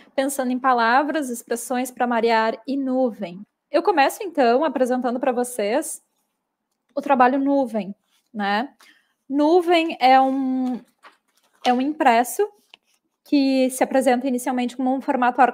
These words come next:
A quatro e tem uma linguagem visual que fala um pouco das plantas de projeto. Quando se abre Nuvem, aliás, primeiramente,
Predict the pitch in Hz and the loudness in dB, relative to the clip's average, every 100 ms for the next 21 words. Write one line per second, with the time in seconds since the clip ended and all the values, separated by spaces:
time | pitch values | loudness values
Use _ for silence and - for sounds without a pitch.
0 | - - 226 - 214 - - - _ _ | 0 -4 0 4 4 2 -4 -20 _ _
1 | _ _ _ _ - 294 277 302 311 294 | _ _ _ _ -6 0 2 2 0 0
2 | 302 285 262 285 285 254 254 240 302 226 | 2 6 6 4 0 -2 -2 0 2 4
3 | 269 302 330 330 277 262 277 277 269 269 | 4 2 -2 2 4 4 2 0 0 0
4 | 277 - 254 262 285 269 294 277 277 202 | -2 0 0 0 -4 -4 -2 0 2 2
5 | 170 - _ _ _ _ 311 339 392 440 | 0 -6 _ _ _ _ 2 2 4 6
6 | 294 339 339 285 254 247 349 339 269 208 | 8 6 6 4 4 4 2 2 0 0
7 | - 214 254 196 170 - - _ - 226 | -4 2 4 4 2 -8 -16 _ -12 -4
8 | 247 262 247 - - | 0 2 0 -4 -16